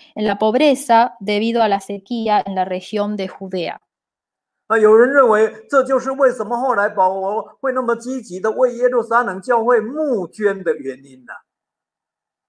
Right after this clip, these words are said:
Speaker 1: Algunos consideran que esta fue la causa por la que Pablo fue activo en la recaudación de donaciones por la iglesia de Jerusalén.
Speaker 2: 因为这件事情，保罗当时马上就答应了。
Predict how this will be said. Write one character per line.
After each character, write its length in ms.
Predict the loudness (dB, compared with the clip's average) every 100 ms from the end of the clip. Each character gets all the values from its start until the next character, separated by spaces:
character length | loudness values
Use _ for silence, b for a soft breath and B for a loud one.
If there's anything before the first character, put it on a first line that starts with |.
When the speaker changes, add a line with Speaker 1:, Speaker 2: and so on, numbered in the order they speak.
| _ _ _ _
Speaker 1:
Algunos 360 | 0 2 4 2
consideran 800 | 2 0 -2 0 4 4 2 0
que 360 | -2 0 0 -2
esta 220 | 0 -2
fue 160 | 0
la 160 | -2 2
causa 520 | 2 2 2 0 0 -2 B B
por 140 | -2 0
la 100 | 0
que 120 | -2
Pablo 280 | 0 2 0
fue 240 | 2 2
activo 560 | 2 -2 -4 -2 -2 -2
en 280 | -4 -4 0
la 120 | 0
recaudación 760 | 0 -4 -2 -2 -2 -4 -6
de 200 | -6 -4
donaciones 800 | -4 -4 -6 -2 -2 0 -4 -12 _
por 120 | -6 0
la 120 | 0
iglesia 340 | 0 -4 -4
de 100 | -4
Jerusalén. 680 | -4 -10 -6 -6 -6 -8 -14 _ _ _ _ _ _ _ 0
Speaker 2:
因 140 | 4
为 120 | 4
这 200 | 6 4
件 260 | 4 2 0
事 240 | -2 -4
情， 240 | -2 -4 0
保 140 | 2
罗 140 | 2
当 220 | 0 -2 -2
时 160 | -6
马 280 | -4 -2 -2
上 260 | -2 -4 -2
就 160 | -4
答 240 | 2 2 2
应 180 | -2
了。 180 | -10 -20